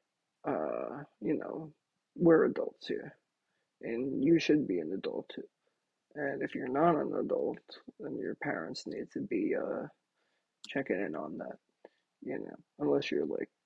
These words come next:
sixteen or seventeen, then it's fine. You know, I mean, I mean, you know, but your parents should still be the ones saying that it's fine.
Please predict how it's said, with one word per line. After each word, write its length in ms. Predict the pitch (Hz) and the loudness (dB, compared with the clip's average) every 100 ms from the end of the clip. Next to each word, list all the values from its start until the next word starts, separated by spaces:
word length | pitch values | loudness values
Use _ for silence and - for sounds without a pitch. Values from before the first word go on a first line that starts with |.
| - - | -20 -20
sixteen 560 | - - - - - - | -8 -6 -6 -8 -8 -6
or 100 | - | -8
seventeen, 880 | - - 69 - - - 85 156 - | -4 -4 -4 -6 -10 -14 -16 -14 -12
then 480 | 60 50 - - 82 | -12 -10 -10 -10 -10
it's 160 | - | -10
fine. 340 | - - - 151 _ _ - - _ - | -10 -10 -12 -18 _ _ -20 -20 _ -14
You 100 | 117 | -12
know, 300 | 65 76 82 | -12 -10 -8
I 40 | |
mean, 500 | 80 151 - - - - | -8 -8 -8 -12 -14 -14
I 240 | - - 139 | -16 -12 -8
mean, 320 | - - - _ - _ | -8 -8 -14 _ -20 _
you 120 | 156 | -12
know, 260 | - - 139 _ _ | -12 -14 -18 _ _
but 100 | 170 | 4
your 140 | - - | 6 4
parents 300 | - - - | -2 -6 -10
should 140 | - | -10
still 400 | - - 165 - | -8 4 6 8
be 180 | - 113 | 4 -4
the 120 | - | -4
ones 260 | 71 67 - | -8 -8 -8
saying 300 | - - - | -8 -10 -12
that 140 | - | -14
it's 140 | - | -14
fine. 340 | - - - | -10 -10 -10